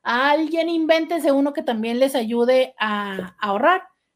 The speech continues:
Dice, "Algunos niños sí les gusta tener ordenados". Sí, pero también creo que es lo que, lo que ves, ¿no? Entonces, bueno, qué padre que ya está este niño que les ayuda como a organizar.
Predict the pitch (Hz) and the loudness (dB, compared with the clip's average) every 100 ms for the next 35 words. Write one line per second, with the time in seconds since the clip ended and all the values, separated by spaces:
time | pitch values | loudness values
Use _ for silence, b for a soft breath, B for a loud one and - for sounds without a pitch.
0 | _ 240 233 240 233 247 254 262 269 254 | _ -6 -4 -2 -2 -2 -2 -2 -4 -4
1 | 240 233 226 240 220 196 202 208 190 190 | -4 -6 -8 -6 -6 -4 -4 -6 -8 -8
2 | 190 _ _ _ - 415 453 440 _ _ | -12 _ _ _ -2 0 0 -2 _ _
3 | _ _ - 339 370 359 403 - 415 403 | _ _ -6 0 2 2 -2 -2 0 0
4 | 403 392 381 359 - 359 359 330 311 254 | 2 2 2 0 0 -2 0 0 2 2
5 | 226 220 220 226 311 269 208 247 330 247 | 2 -6 -6 2 2 2 -2 -4 -4 -8
6 | 196 214 262 269 - _ _ _ 233 226 | -6 -2 2 2 0 _ _ _ -2 -2
7 | 269 311 302 302 302 220 233 247 269 277 | 2 6 8 8 4 0 -2 -2 -2 2
8 | 277 285 269 277 277 208 196 185 180 202 | 4 4 4 2 -2 -2 -2 -2 -4 -2
9 | 208 226 233 208 196 185 180 185 190 196 | 0 -2 -2 -4 -4 -4 -4 -4 -4 -4
10 | 269 262 277 | 0 0 0